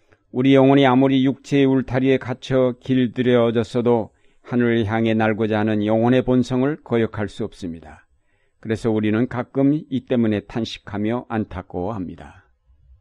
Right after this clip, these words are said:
하나님은 우리의 갈망과 아픔을 아시고 그의 아들 예수 그리스도를 보내시어 인간의 영혼을 얽어매었던 죄의 사슬을 끊고 우리를 자유롭게 하셨습니다.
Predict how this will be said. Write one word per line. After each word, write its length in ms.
하나님은 460
우리의 340
갈망과 1040
아픔을 540
아시고 640
그의 180
아들 300
예수 400
그리스도를 540
보내시어 580
인간의 520
영혼을 480
얽어매었던 800
죄의 340
사슬을 500
끊고 560
우리를 540
자유롭게 560
하셨습니다. 800